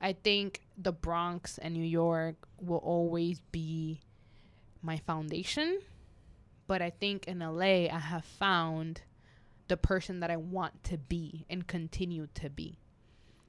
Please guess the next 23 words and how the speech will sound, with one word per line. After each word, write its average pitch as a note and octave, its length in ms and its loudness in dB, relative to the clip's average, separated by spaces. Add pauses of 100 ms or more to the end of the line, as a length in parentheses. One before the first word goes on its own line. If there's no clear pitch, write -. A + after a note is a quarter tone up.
(100)
And F#3 180 -4
this G3+ 180 -2
is D4 100 -2
someone G#3+ 340 -2
who F#3+ 160 0
is F3+ 240 -2
fearless F3 760 -2
and, D#3+ 220 -10
and, D#3+ 260 -10
and D#3+ 260 -8
daring E3+ 720 2
and, D#3 420 -6 (340)
and E3 120 -8
courageous E3 800 0
and D#3+ 180 -8
open F3+ 420 2
to F#3 100 -2
the D#3+ 140 2
world E3 540 6
and, D#3+ 180 -4
and E3 140 -4
adventure. D#3+ 920 -2 (520)
Um, D#3 540 0